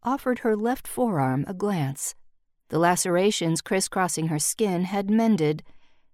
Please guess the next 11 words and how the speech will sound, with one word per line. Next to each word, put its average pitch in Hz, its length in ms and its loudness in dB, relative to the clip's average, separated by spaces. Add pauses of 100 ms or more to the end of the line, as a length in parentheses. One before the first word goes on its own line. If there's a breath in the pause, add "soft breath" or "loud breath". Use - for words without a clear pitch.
but 190 100 -10
the 196 80 0
scars 170 580 0
would 160 120 -2
always 143 320 -2
be 135 160 -4
there, 143 340 -6 (680)
mementos 170 760 0
etched - 360 -8
upon 139 320 -4
flesh. - 540 -10